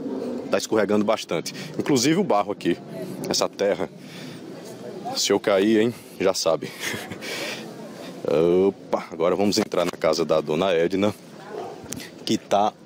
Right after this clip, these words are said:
um perigo só. Há oito dias, a barreira invadiu a casa dela. Elas, com a ajuda dos vizinhos,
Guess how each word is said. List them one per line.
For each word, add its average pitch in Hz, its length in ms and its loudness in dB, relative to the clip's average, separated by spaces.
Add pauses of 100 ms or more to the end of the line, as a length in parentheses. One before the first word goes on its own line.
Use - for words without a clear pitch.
(140)
um 131 200 4
perigo 117 640 4
só. - 300 2 (1000)
Há 107 120 0
oito 123 360 0
dias, 120 600 2 (320)
a 98 60 2
barreira 95 480 2 (380)
invadiu 120 580 2
a 110 40 0
casa 98 260 2
dela. 98 380 6 (1300)
Elas, 110 340 2
com - 180 -2
a 113 40 0
ajuda 104 400 0
dos 98 220 -2
vizinhos, 90 720 2